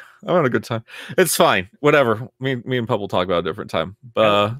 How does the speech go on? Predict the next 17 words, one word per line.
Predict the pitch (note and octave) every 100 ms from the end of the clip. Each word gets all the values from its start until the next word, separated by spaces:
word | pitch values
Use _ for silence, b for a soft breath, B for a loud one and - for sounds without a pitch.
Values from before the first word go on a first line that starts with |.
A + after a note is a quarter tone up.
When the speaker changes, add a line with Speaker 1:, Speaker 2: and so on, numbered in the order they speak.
| A#2
Speaker 2:
I | C#3+
liked | G2+ G2+
when | G2
he | G#2+
strapped | - A2 A2+ A2+
a |
grenade | F2+ F#2+ G2 B2+
to | F#2+
a | F2+
person | - F#2+ - F2
and | D#2+
totally | G2+ C3 E2+
didn't | E2 E2 D#2+
kill | F2 E2+
him. | F2+ - _ _ _ _ _ _ _ _ _ _ _ _ -
Speaker 1:
Oh | -
yeah, | C3 B2